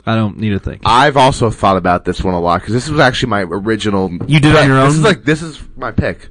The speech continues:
Speaker 2: So I guess I am really the tiebreaker. Um,
Speaker 1: Air
Speaker 2: but
Speaker 1: conditioning.
Speaker 2: the reason I say air conditioning as my number one is just because it, like, just the cold air all over, sweat, eh, all that,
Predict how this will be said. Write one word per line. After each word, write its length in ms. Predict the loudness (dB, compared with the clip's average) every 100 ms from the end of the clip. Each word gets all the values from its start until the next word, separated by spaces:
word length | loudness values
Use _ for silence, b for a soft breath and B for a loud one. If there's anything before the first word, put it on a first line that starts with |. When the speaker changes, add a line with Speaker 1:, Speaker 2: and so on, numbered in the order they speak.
| -6
Speaker 2:
So 100 | -4
I 20 |
guess 100 | -2
I 80 | -2
am 120 | -2 -2
really 140 | -2
the 80 | -4
tiebreaker. 600 | -2 0 0 -4 -6 -12 b b b b
Um, 460 | -4 0 0 -4 -10 B B B 0
Speaker 1:
Air 140 | 2
Speaker 2:
but 240 | 4 4 2
Speaker 1:
conditioning. 220 | -2 -8 B B -14 -4
Speaker 2:
the 140 | 2 4
reason 200 | 4 4
I 40 |
say 200 | 4 4
air 100 | 2
conditioning 540 | 2 0 2 0 0 0
as 140 | 0
my 280 | 2 2 2
number 240 | 0 0 2
one 220 | 4 2
is 80 | -2
just 160 | -4 -4
because 560 | -2 2 2 0 -8 B B B B B B B B -2
it, 180 | 0 0 -6 _ _ _ -4
like, 420 | 0 0 -4 -10
just 220 | -4 -2 -2
the 60 |
cold 320 | 0 2 4
air 160 | 4 4
all 260 | 4 4 2
over, 260 | 0 -2
sweat, 600 | -2 -2 0 2 0 -2 _ _ _ -16
eh, 320 | -14 -14 -8
all 200 | 0 2
that, 160 | 2